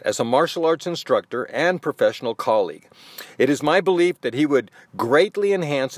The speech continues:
any program in which he was given the opportunity to participate. I am impressed by his level of commitment and willingness to volunteer his services. I have the highest personal and professional regard for Richard and hope that this information will be useful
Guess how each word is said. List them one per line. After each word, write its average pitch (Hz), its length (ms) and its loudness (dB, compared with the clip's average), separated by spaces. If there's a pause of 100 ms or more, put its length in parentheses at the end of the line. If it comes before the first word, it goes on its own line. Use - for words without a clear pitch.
any 175 220 0
program 123 680 0
in 123 140 -6
which 147 180 -4
he 170 80 -2
was 147 220 -2
given 135 320 0
the 120 100 -4
opportunity 127 760 -2
to 135 100 -14
participate. 147 680 -6 (480)
I 139 100 2
am 151 140 2
impressed 175 480 2
by 156 120 0
his 127 160 -2
level 165 300 2
of 175 140 -2
commitment 139 640 -4
and 127 320 -2
willingness 127 540 0
to 104 120 -4
volunteer 135 560 0
his 123 160 -4
services. - 640 -8 (320)
I 123 120 2
have 131 140 2
the 113 120 0
highest 165 480 0
personal 175 460 0
and 123 120 -4
professional 160 540 0
regard 135 420 0
for 110 100 -4
Richard 113 320 -2
and 107 140 -4
hope 143 240 0
that 131 220 -2
this 156 200 -2
information 151 540 -2
will 135 80 2
be 135 100 -4
useful 151 540 -6